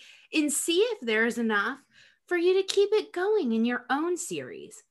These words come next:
Wouldn't that be amazing? So, Peggy Lee is the C E O and founder of Courageous Woman Publications, a one-stop shop for all of your writing and self-publishing needs.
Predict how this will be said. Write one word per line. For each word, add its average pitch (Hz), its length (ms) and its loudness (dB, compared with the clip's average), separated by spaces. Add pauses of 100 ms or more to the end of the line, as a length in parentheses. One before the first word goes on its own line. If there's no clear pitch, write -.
Wouldn't 277 300 -2
that 285 220 -6
be 233 120 -4
amazing? 143 600 -10 (500)
So, 311 220 0 (880)
Peggy 294 240 -4
Lee 277 400 -6
is 294 440 -4
the 220 380 -2
C 226 280 -6
E 196 160 -4
O 185 240 -2
and 196 180 -6
founder 175 580 -4
of 175 360 -4
Courageous 233 840 -8 (320)
Woman 185 540 -2
Publications, 170 1080 -8 (460)
a 233 140 8
one-stop 226 600 0
shop - 320 -4
for - 240 -8
all 254 280 0
of 277 120 -8
your 311 160 -4
writing 185 560 -2
and 196 180 -6
self-publishing 180 880 -4
needs. 151 460 -12